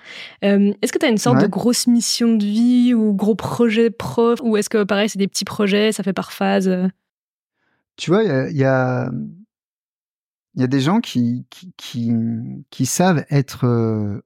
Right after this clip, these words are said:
Speaker 2: audacieux dans leur, euh, dans leur proclamation, tu vois, genre, euh, « Je vais aider un million d'entrepreneurs, euh, je vais aider toutes les femmes, tous les hommes, tous les », bref, peu importe.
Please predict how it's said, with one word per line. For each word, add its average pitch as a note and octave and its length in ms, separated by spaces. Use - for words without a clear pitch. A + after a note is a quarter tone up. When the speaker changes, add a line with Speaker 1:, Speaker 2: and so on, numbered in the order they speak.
Speaker 2:
audacieux C#3 640
dans B2 300
leur, B2 260
euh, A2 540
dans B2 160
leur A2 160
proclamation, A#2 920
tu - 160
vois, G#2+ 140
genre, A2+ 260
euh, « - 100
Je A2+ 140
vais A#2+ 120
aider C3 260
un F3+ 120
million C#3+ 400
d'entrepreneurs, A#2 1080
euh, A2 200
je - 180
vais B2+ 80
aider A#2+ 280
toutes - 260
les C#3 120
femmes, B2+ 840
tous E3+ 140
les C#3 240
hommes, A#2+ 400
tous C3 100
les », B2+ 160
bref, - 260
peu D3+ 80
importe. A#2+ 340